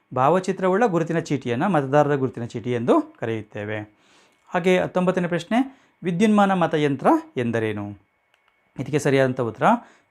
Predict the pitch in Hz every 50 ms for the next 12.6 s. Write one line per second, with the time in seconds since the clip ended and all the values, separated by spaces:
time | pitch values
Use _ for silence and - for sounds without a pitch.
0 | _ - - 180 190 202 202 208 208 202 202 196 196 240 254 190 160 151 160 165
1 | 170 170 170 165 156 151 160 202 214 156 147 139 135 135 - 139 185 233 - -
2 | - 160 139 143 156 170 175 190 196 - 214 202 185 160 143 135 147 135 127 135
3 | 127 120 110 113 143 160 180 185 - - _ _ _ _ - 147 160 147 143 180
4 | 196 196 190 185 180 202 254 240 180 160 156 143 156 143 120 120 120 160 240 302
5 | 294 - - _ - 135 123 120 131 127 127 120 117 131 - 240 190 147 - 135
6 | 123 120 117 117 120 117 113 113 113 - 113 113 110 110 107 - 110 110 107 113
7 | 110 107 - _ _ _ _ _ _ _ _ _ _ - 123 123 120 147 170 190
8 | 202 - - 165 - - 139 127 - 123 120 - 123 - - - 180 240 269 269
9 | - - _ _ _ - 143 147 156 170 185 185 185 - 196 202 196 - - -
10 | - - 143 135 147 143 139 131 120 113 117 113 113 107 107 110 - _ _ _
11 | _ _ _ _ _ _ _ - 139 127 120 123 120 117 - - 131 123 123 113
12 | - 113 - - 170 214 254 254 - _ _